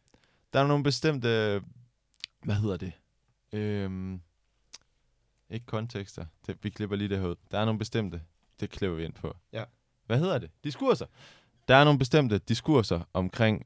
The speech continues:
Speaker 1: øhm, sex, som vi ligesom er vokset op med her i Danmark.
Speaker 2: Helt klart.
Speaker 1: Ej, jeg tager lige forfra spørgsmålet.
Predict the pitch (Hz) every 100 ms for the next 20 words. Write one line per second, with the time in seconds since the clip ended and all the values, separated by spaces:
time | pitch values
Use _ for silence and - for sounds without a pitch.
0 | - 90 85 80 78 78 - - 110 -
1 | - - 98 87 110 - 92 92 92 71
2 | - - 90 - 85 85 85 82 73 78
3 | 80 139 - 76 - _ _ _ _ _
4 | _ _ _ - 90 113 127 113 107 110
5 | 98 76 - 87 - 80